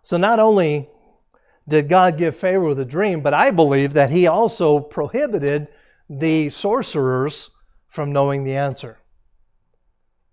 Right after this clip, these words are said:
So here you have Joseph, or God, giving Pharaoh these two dreams. Now, point number two.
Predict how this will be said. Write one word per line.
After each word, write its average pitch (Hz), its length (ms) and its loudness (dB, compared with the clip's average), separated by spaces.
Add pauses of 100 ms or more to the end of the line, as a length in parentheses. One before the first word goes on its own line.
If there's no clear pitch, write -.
(1040)
So - 180 -2
here 226 240 2
you 214 180 2
have 151 540 2
Joseph, 165 680 2
or 143 160 2
God, 147 520 4
giving 151 420 0
Pharaoh 143 720 2 (220)
these 151 240 -2
two 147 160 -4
dreams. 131 340 -4
Now, 156 160 4
point 190 280 -4
number 180 220 0
two. 139 260 -4